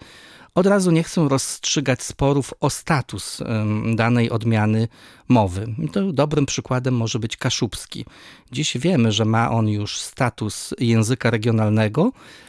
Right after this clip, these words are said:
ale przez wiele lat jedni badacze mówili, że jest to język kaszubski, inni mówili, że najbardziej peryferyjny dialekt polski.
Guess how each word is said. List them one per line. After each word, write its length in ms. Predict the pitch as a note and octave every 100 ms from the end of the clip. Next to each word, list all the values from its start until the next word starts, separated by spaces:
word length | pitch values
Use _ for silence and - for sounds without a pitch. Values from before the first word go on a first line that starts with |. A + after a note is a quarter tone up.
| - _
ale 540 | C#3 C#3+ E3 D#3+ E3+ E3
przez 260 | - C3 A2
wiele 280 | F3 G#3
lat 380 | A#2 G2 A#2+ - -
jedni 460 | A2 C3+ F#3 D3
badacze 600 | A2+ G#2+ G#2+ G2 - G2+ A#2 -
mówili, 420 | B2 A2+ A2+ G#2+
że 140 | G#2 A2+
jest 180 | B2+
to 120 | - A#2+
język 520 | C3+ E3 F3 F3 -
kaszubski, 640 | F3 - D#3+ - - D3+ - - - -
inni 320 | D#3 E3+ D#3
mówili, 500 | C3+ A2+ A#2+ B2 C3
że 220 | A#2 A#2
najbardziej 480 | A2+ A2+ B2 D#3 D3
peryferyjny 680 | - A2+ - A#2 A#2 B2 B2+
dialekt 840 | A2+ A#2+ B2+ A2+ F#2+ F2+ - - - - - -
polski. 540 | - G#2 G2+ - -